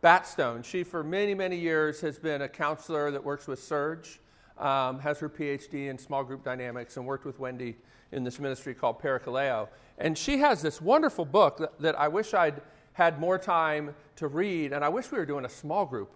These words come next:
actually, through this book, 'cause it's awesome. Um, the book is called Moving On, and it, it's a great book. The whole book is on forgiveness.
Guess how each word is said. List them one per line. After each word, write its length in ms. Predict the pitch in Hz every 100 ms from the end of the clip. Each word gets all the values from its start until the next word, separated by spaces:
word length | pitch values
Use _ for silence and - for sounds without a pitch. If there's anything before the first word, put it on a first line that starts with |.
| -
actually, 320 | 123 - 113
through 180 | - 113
this 180 | 104 -
book, 260 | 156 202
'cause 160 | 151 131
it's 140 | 120 -
awesome. 400 | 147 - 95 95 _ - - -
Um, 280 | 165 156 156
the 100 | 160
book 220 | 262 269
is 140 | 247
called 560 | - 196 165 156 147 147 - - _ _ _ -
Moving 500 | 143 185 247 262 233
On, 420 | 165 123 104 107 - _ _ _ _ _ _ _ _ _ -
and 160 | 143
it, 100 | 147 165
it's 180 | 160
a 40 | 175
great 320 | 185 240 285
book. 260 | 202 165 -
The 80 | 156
whole 160 | 226
book 240 | 214 208 -
is 100 | 160
on 140 | 147
forgiveness. 680 | - 123 107 101 - - -